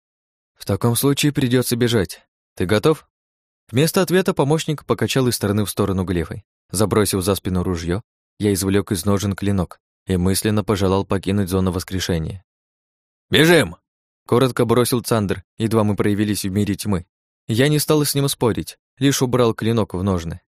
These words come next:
Надо же, прошло каких-то пятнадцать минут, а крысоволки успели всё обглодать до косточек и свалить в поисках новой пищи. Бежать обвешанным оружием так себе затея.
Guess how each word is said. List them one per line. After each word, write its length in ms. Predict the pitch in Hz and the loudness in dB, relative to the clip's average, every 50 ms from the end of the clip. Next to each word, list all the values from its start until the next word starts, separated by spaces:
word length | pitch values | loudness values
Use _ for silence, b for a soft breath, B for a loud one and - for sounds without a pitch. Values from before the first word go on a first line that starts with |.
| _ _ _ _ _ - | _ _ _ _ _ -4
Надо 280 | - 104 120 135 131 117 | 0 2 2 4 2 2
же, 120 | 95 98 | 0 0
прошло 360 | - - 98 95 - - 113 98 | 0 0 0 0 2 0 0 0
каких-то 400 | - 104 - 110 95 - - 92 | 0 -2 -2 -4 -4 -4 -4 -4
пятнадцать 400 | - 107 - 117 113 - - 135 | -4 -2 -2 -2 -2 -2 -2 -4
минут, 380 | 131 131 131 117 - - - _ _ _ _ _ _ _ | -2 -2 -2 -2 -4 -6 -12 _ _ _ _ _ _ _
а 160 | - 98 92 | -4 -2 -2
крысоволки 540 | 110 104 104 - 113 110 123 123 110 - 92 | 0 0 0 2 2 2 2 0 0 0 0
успели 360 | 92 90 - - 110 101 98 | -2 -2 0 0 0 0 0
всё 280 | 92 - - 104 90 - b b b b | -2 0 -2 -2 -2 -4 b b b b
обглодать 580 | - 107 98 110 - 117 120 120 113 107 90 80 | -4 -2 0 0 2 2 2 2 2 0 0 2
до 120 | 90 - | 0 -2
косточек 500 | - 104 92 - - 85 - - - - | 0 -2 -4 -2 -4 -6 -6 -6 -8 -8
и 40 | 95 | -6
свалить 360 | - - 104 113 110 101 90 | -6 -2 -2 0 0 -2 -4
в 60 | - | -4
поисках 360 | - 95 92 85 - 104 92 - | -4 -2 -2 -2 -2 -6 -6 -4
новой 260 | 101 95 90 98 92 | -4 -2 -2 -2 -4
пищи. 380 | - 90 78 - - 92 - _ _ _ _ _ _ _ _ _ _ _ _ _ _ _ _ _ _ - | -4 -4 -6 -6 -8 -10 -12 _ _ _ _ _ _ _ _ _ _ _ _ _ _ _ _ _ _ -4
Бежать 400 | 98 113 123 120 175 180 - 170 | 0 0 2 4 2 2 2 2
обвешанным 500 | 127 120 151 160 147 - 143 139 123 123 | 0 2 2 2 2 2 0 0 2 2
оружием 440 | 127 147 160 160 131 139 143 131 110 | 2 2 0 0 0 0 0 -2 0
так 260 | - 135 139 160 - | 0 0 0 0 -2
себе 180 | - 160 131 | -4 -2 0
затея. 480 | 110 107 104 90 - 92 80 78 80 | 2 2 0 0 0 -4 -4 -4 -6